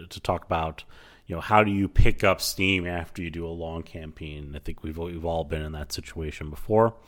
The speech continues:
Um, telling a connected game. Uh, we sort of touched on that here in the Creating Collaborative Universe. Um, the connected game, uh, would be an expansion of the breadcrumbs,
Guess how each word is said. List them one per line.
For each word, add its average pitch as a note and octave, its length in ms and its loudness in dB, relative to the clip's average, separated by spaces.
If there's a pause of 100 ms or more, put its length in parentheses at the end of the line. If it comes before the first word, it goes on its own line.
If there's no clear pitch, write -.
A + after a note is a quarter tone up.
(600)
Um, E2+ 640 0 (160)
telling B2 300 6
a G#2 40 6
connected A2 600 4
game. C3+ 560 4 (480)
Uh, F2+ 640 0 (280)
we F2+ 480 -4
sort B2 240 6
of G2 60 0
touched G#2+ 240 2
on G#2 80 4
that F#2+ 180 0
here G2+ 180 0
in F2+ 80 0
the F2 60 -4
Creating F2 380 -2
Collaborative E2 480 -4
Universe. F#2+ 720 -2
Um, E2 420 -10
the E2 60 -12
connected F2+ 440 -6
game, E2 640 -2
uh, D#2 280 -6
would D2+ 180 -8
be D#2+ 360 -6
an E2 100 -10
expansion F2+ 680 -8
of E2 320 -8
the D#2+ 140 -10
breadcrumbs, A2 1040 0